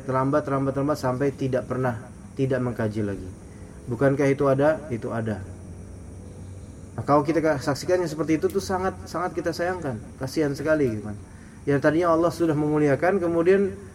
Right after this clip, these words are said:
dia malah mundur, mundur, mundur, akhirnya dia meliburkan diri dari kemuliaan dari Allah. Baik. Ini ibarat orang itu menabur benih dan menanam tanaman,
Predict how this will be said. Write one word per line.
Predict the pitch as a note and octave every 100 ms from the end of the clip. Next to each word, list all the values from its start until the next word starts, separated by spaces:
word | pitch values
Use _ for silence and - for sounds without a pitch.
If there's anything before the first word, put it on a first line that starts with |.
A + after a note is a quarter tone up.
| -
dia | D#3 G3+
malah | F#3+ E3+
mundur, | E3+ F3+ E3+
mundur, | D#3+ D#3 D3+
mundur, | C#3+ E3 F#3
akhirnya | D3 D3 D3 E3+ G3+ - - - - -
dia | C#3+ D3+ D3 D#3+ D#3 - - -
meliburkan | B2+ C3 B2+ C#3 C#3 B2+
diri | B2 B2
dari | G#2+ G#2+ C3 C3 - - -
kemuliaan | B2+ A#2+ A2+ A2+ A2+
dari | G#2+ G#2+
Allah. | G#2 G#2+ G2+ - - - - - - - -
Baik. | - G#3 - - - - - - - - - -
Ini | E3+ G3 A#3
ibarat | F3+ F3+ G#3 -
orang | E3+ F#3 F#3
itu | D#3 E3+ D3+ A#2+ A2+ -
menabur | C3+ D#3+ D#3 D3+
benih | C#3+ D3+ F3 F#3 D#3 - - - - - C3+
dan | E3+
menanam | F3+ E3 E3 F3+
tanaman, | F#3 E3+ D#3 E3 G3 G#3